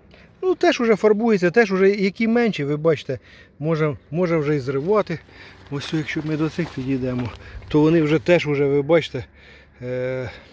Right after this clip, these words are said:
в такому стані. Тобто і-, йшов дощ, це, бачите, заляпано. Це, е, не, близько від землі і заляпано чисто, е, з-,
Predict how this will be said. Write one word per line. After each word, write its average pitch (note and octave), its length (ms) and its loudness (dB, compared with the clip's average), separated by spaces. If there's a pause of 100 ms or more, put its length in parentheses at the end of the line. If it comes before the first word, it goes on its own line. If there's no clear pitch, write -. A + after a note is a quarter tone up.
(1300)
в B2+ 100 -10
такому C#3+ 320 -2
стані. A2 320 -10
Тобто C#3 280 -6
і-, C3+ 140 -4 (380)
йшов C#3 280 -4
дощ, G3 340 -2
це, C3+ 80 -14
бачите, D3+ 260 0
заляпано. A#2 520 -6 (500)
Це, B3+ 220 -4
е, C#3+ 80 -4 (760)
не, B2+ 160 -8 (500)
близько C#3+ 520 0
від C#3 160 -4
землі A#3 400 0 (420)
і D3+ 360 -2 (160)
заляпано C#3+ 600 -2
чисто, E3 400 -8 (180)
е, B2 40 -16 (200)
з-, C#3+ 220 -10